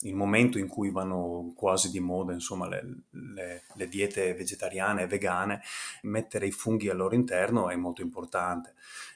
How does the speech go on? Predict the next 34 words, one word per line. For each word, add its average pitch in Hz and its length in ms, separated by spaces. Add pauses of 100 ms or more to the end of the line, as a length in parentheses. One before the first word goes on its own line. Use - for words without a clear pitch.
(160)
Poi, 113 160
eh, - 160
sono, 98 400 (100)
tutti - 200
i - 40
funghi 107 280
che 101 100
si - 160
mangiano 92 400
sono 92 200
stimolanti 92 580
del 95 100
sistema - 300
immunitario, 92 760 (280)
sono 92 520
epatoprotettivi, 98 1080
per - 160
cui 101 160
proteggono 107 560
il 87 80
fegato. 90 400
C'è - 180
questo - 280
luogo 101 220
comune, 101 640
no, 101 140
che 104 160
dice 101 260
che 104 120
tutti - 240
i 104 40
funghi 104 320
fanno 98 320
male, 98 520